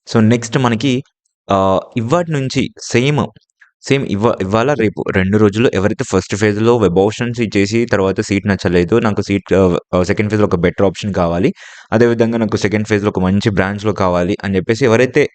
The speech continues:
ఆ, మరొక ఛాన్స్ కొరకు చూస్తున్నారో వాళ్ళందరికైతే ఈ యొక్క ఫేజ్‌లో మీరైతే ఇవాళ రేపు ఆప్షన్స్ అయితే పెట్టుకోవచ్చు అనమాట. So, అందరికీ ఒకటే సజెషన్ ఇస్తున్నాను,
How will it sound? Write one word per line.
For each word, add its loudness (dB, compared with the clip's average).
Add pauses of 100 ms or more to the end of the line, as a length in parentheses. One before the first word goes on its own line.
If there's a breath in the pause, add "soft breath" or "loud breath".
(260)
ఆ, 0 (300)
మరొక 2
ఛాన్స్ -2
కొరకు -2
చూస్తున్నారో -2
వాళ్ళందరికైతే 0
ఈ 0
యొక్క 0
ఫేజ్‌లో 0 (400)
మీరైతే 2
ఇవాళ 2
రేపు -2
ఆప్షన్స్ -2
అయితే -2
పెట్టుకోవచ్చు -4
అనమాట. -6 (1400 soft breath)
So, 2 (200)
అందరికీ 2
ఒకటే 2
సజెషన్ 0
ఇస్తున్నాను, 0